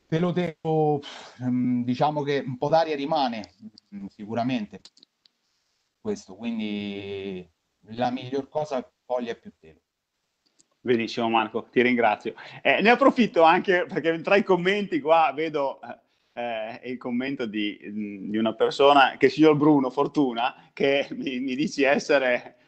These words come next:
Speaker 2: un tuo cliente, un tuo allevatore. Io conosco, eh, conosco solo di, così, tramite Facebook, ma mi ripropongo di, di conoscerlo di persona non appena si potrà viaggiare un pochettino di più, si potranno <laughs> fare degli incontri, perché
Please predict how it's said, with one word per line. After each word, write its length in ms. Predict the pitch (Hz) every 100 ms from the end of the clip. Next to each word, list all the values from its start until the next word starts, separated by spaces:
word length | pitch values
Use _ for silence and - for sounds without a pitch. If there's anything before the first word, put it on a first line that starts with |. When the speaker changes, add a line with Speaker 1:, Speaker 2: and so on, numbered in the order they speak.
| _ -
Speaker 2:
un 260 | 151 147
tuo 160 | 147 185
cliente, 720 | 170 151 175 170 165 143 139 139
un 120 | 143
tuo 100 | 156
allevatore. 440 | 156 147 156 160
Io 200 | 165 170 -
conosco, 680 | 143 160 165 151 135 127 - _ _
eh, 180 | - -
conosco 360 | 123 170 190 175
solo 360 | 165 208 214 175
di, 720 | 151 143 135 123 120 113 107
così, 340 | - 143 170
tramite 360 | - 151 165 151
Facebook, 520 | 131 160 175 165 127
ma 180 | 123 120
mi 180 | 117 117
ripropongo 520 | 117 117 117 139 123
di, 200 | 107 104 - _ _ _
di 100 | 120
conoscerlo 400 | 127 131 - 139
di 80 | 127
persona 600 | 135 123 160 165 143 127
non 100 | 127
appena 560 | 123 - 139 131 117 - _ _
si 180 | - 127
potrà 460 | 123 120 123 117
viaggiare 360 | 113 117 131 131
un 40 |
pochettino 300 | 123 117 131 123
di 100 | 120
più, 160 | 139
si 100 | 131
potranno 280 | - - -
<laughs> 0 |
fare 160 | 147 135
degli 160 | 139
incontri, 440 | 143 139 143 123 127
perché 380 | 131 143 -